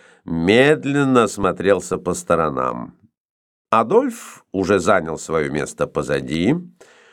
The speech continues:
Грум с кокардой на фуражке держал лошадей под узцы, готовый каждую минуту отскочить в сторону. Все дожидалось знака Суизина,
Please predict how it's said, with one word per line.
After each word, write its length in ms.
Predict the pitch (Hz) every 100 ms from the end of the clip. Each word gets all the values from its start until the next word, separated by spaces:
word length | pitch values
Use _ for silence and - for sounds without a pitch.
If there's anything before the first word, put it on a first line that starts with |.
| _ _
Грум 420 | - 135 165 147
с 100 | 110
кокардой 680 | - 117 107 117 98 87 90
на 100 | 85
фуражке 800 | - 92 90 80 - - 76 - _ -
держал 500 | 76 98 78 90 76
лошадей 520 | 80 - 80 80 76
под 180 | - 69
узцы, 560 | 64 - - 113 170 175
готовый 460 | - 151 156 156 160
каждую 500 | 147 147 117 139 135
минуту 420 | 139 139 139 131
отскочить 520 | 123 - 123 117 120
в 40 | -
сторону. 760 | - - 127 117 117 113 113 - _ _ _ _ _ _
Все 800 | - - - - 131 156 165 170
дожидалось 840 | 139 107 104 101 87 120 120 120 87
знака 600 | 71 73 87 110 110 104
Суизина, 960 | - 101 110 110 90 123 120 82 62